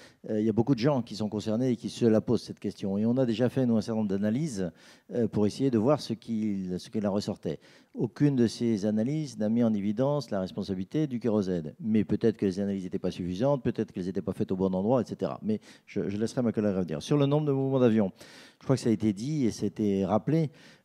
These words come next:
Euh, le, le nombre de mouvements d'avions prévisibles à l'échéance de deux mille trente-sept, il dépendra de la composition des flottes, il dépendra de la façon dont les compagnies aériennes rempliront les avions, il dépendra de la taille moyenne des avions. Tout ça, ça fait beaucoup de paramètres qu'il faut faire bouger.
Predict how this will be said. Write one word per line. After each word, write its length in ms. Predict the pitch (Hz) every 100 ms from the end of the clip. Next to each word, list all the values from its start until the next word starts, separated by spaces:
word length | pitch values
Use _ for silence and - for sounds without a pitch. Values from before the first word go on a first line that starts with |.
| -
Euh, 800 | 120 113 104 98 - - - -
le, 260 | - 120 110
le 140 | 127
nombre 220 | 131 139
de 80 | 123
mouvements 240 | 120 117 117
d'avions 320 | 117 117 113
prévisibles 640 | - 139 117 117 135 117
à 40 | 107
l'échéance 360 | 107 - 110
de 80 | 104
deux 80 | 101
mille 160 | 104
trente-sept, 480 | - 107 - 160 151
il 80 | 110
dépendra 420 | 101 98 98 98
de 60 | 95
la 80 | 85
composition 500 | 113 120 104 98 101
des 120 | 92
flottes, 420 | - 139 147 -
il 80 | 95
dépendra 360 | 98 - 92
de 60 | 101
la 60 | 87
façon 340 | 101 - 113
dont 80 | 101
les 60 |
compagnies 360 | 92 92 101 98
aériennes 300 | 95 101 92
rempliront 400 | 82 101 107 98
les 160 | 92 92
avions, 300 | 90 131 135
il 80 |
dépendra 420 | 95 95 95 98 123
de 60 |
la 80 | 98
taille 180 | - 117
moyenne 320 | 98 107 123
des 140 | 107
avions. 240 | 107 98 78
Tout 100 | -
ça, 160 | 131
ça 80 | 107
fait 80 | 104
beaucoup 240 | 98 107
de 60 | 143
paramètres 480 | 117 104 117 139 -
qu'il 120 | 107
faut 140 | -
faire 180 | 113 107
bouger. 320 | 104 90 80